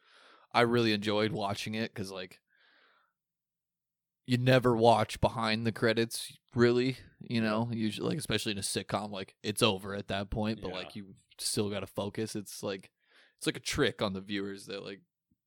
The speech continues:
Speaker 1: I think played very, very well.
Speaker 2: Oh, there's just so much, like, small hints and tidbits that are gonna play off. I just know it from
Speaker 1: Oh,
Speaker 2: this
Speaker 1: yeah.
Speaker 2: episode.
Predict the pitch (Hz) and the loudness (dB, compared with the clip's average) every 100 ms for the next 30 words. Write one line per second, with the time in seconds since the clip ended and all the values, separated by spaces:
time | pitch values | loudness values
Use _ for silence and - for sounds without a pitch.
0 | _ - 123 113 - 113 101 98 101 95 | _ -8 -2 -2 0 -2 -2 -6 -8 -10
1 | 95 90 90 90 90 101 _ _ _ _ | -10 -10 -8 -8 -8 -10 _ _ _ _
2 | _ _ - 104 95 98 101 104 - 107 | _ _ -10 -8 -8 -10 -10 -10 -6 -6
3 | 113 113 120 - 120 92 104 - - 104 | -4 -6 -6 -6 -8 -8 -10 -16 -14 -8
4 | 95 101 101 - 95 98 - 90 82 90 | -4 -2 -4 -6 -12 -14 -16 -20 -16 -16
5 | 87 95 92 92 87 85 82 - 85 82 | -14 -14 -14 -14 -12 -14 -16 -14 -12 -10
6 | 87 - 80 78 - 87 87 85 80 73 | -12 -14 -20 -20 -20 -20 -20 -18 -18 -20
7 | - _ - 110 - - - - 110 - | -20 _ -6 -6 -6 -10 -10 -12 -16 -20
8 | - | -20